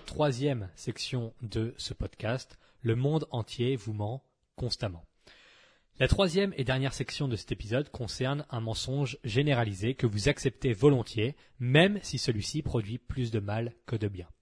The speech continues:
Alors, je n'ai plus les études sous les yeux, mais je les ai mentionnées dans un podcast précédent. Enfin, en tout cas, j'ai un gros problème avec les études scientifiques,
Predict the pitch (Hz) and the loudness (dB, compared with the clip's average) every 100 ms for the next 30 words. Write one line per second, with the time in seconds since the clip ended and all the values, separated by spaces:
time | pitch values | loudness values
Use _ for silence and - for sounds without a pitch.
0 | _ _ - - 156 147 156 120 131 - | _ _ -14 2 4 4 0 0 0 -2
1 | 180 226 - 135 131 - 156 - 127 120 | -4 -4 -4 -6 -6 -4 -6 -4 -2 -2
2 | 107 143 190 214 - 135 170 - - 135 | 4 6 8 6 0 0 0 0 -6 -8
3 | 123 147 139 147 165 135 117 - - 156 | -6 -8 -8 -6 -4 -4 -4 -4 0 0
4 | 156 - - - - - 139 139 101 - | -2 -8 -20 -8 2 4 6 4 0 -4
5 | - - 117 151 139 - 190 139 120 117 | -14 -10 -4 -2 2 4 6 6 4 8
6 | 156 - 160 165 151 123 - 131 135 - | 8 8 8 8 6 2 2 2 2 2
7 | 107 - 127 - - - 202 - | -2 -2 -4 -4 -4 0 0 -2